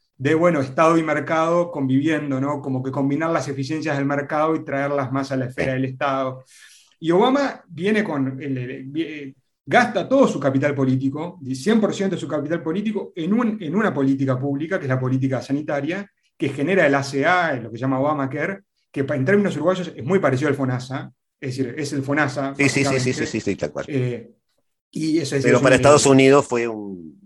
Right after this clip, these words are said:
Speaker 2: fue
Speaker 1: fue una,
Speaker 2: disruptivo.
Speaker 1: fue una, fue una, fue una gran, fue muy disruptivo en el sentido de que, de que había mucha gente que estaba en sistemas de salud públicos, por ejemplo, la, la, la gente que estaba vinculada al ejer-, a las Fuerzas Armadas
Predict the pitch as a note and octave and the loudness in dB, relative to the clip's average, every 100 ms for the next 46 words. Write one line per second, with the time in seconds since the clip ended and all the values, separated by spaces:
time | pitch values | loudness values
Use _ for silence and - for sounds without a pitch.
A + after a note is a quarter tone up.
0 | _ - G2 A2 E3+ E3+ E3 A2+ D#3+ D#3+ | _ -12 -6 0 2 4 2 0 0 -2
1 | - - E3+ D#3+ - F3 E3+ G#3 G#3 G3+ | -8 -6 -6 -6 -6 0 2 2 0 2
2 | G#3 A#3 G#3 A3 A#3+ B3+ A3 E3+ E3+ F#3+ | 2 2 0 -4 -2 -2 -2 -4 -2 0
3 | F#3 F3 D#3 - C#3 D3+ F#3 F#3+ G#3+ G3+ | 0 0 -6 -6 -4 0 0 0 0 0
4 | G#3+ G#3 G#3+ C3 F#3 F3+ B2+ A#2+ D3+ D#3 | -2 -2 -4 -4 -2 -2 -4 -6 -6 -4
5 | C3+ C3+ C3 D#3+ D3 C#3 C3 C3+ A#2+ C3+ | -2 -4 -2 -2 -2 -4 -6 -10 -4 -2
6 | B2 B2+ A#2+ A2+ A2+ C#3+ C3+ B2+ C#3 B2+ | -2 -2 -6 -10 -10 -4 -4 0 2 2
7 | B2 B2+ C3 B2+ C#3 D3+ C#3 - C#3 B2 | 2 2 4 4 4 2 2 -4 -6 -8
8 | B2 C3 C#3+ C#3+ C#3+ C#3 C3 | -2 2 4 2 0 -4 -10